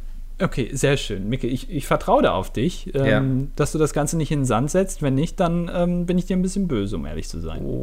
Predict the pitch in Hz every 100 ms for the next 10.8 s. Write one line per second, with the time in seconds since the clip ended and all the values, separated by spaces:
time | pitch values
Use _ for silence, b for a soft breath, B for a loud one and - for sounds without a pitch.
0 | - 107 107 - 113 - b b b b
1 | b b b b b b b - - 147
2 | 156 156 196 196 190 185 180 175 170 -
3 | - - 180 156 135 - 156 156 - 151
4 | 147 143 147 - - - 147 147 151 180
5 | - 151 - 160 170 151 143 - - -
6 | 147 - 135 131 - - - 101 101 120
7 | 120 123 151 180 175 170 156 151 160 151
8 | - 131 143 180 - 131 - - 160 143
9 | 214 - 175 185 - 143 127 127 - 110
10 | - 127 110 123 117 85 - -